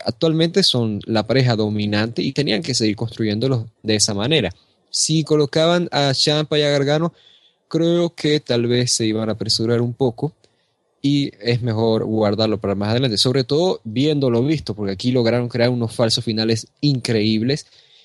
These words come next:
y además, pues, se están ganando más apoyo del público este equipo de Do It Yourself.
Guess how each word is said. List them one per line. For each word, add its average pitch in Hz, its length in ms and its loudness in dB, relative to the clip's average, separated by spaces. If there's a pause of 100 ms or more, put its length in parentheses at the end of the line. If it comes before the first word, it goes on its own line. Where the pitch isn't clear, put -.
(120)
y 143 140 2
además, 127 640 0
pues, 98 260 0
se 110 100 -4
están 101 240 -4
ganando 101 680 0
más 101 200 0
apoyo 104 260 2
del 104 120 4
público 95 760 0
este 101 240 0
equipo - 340 -2
de 90 160 0
Do 117 240 2
It 104 220 0
Yourself. 95 500 0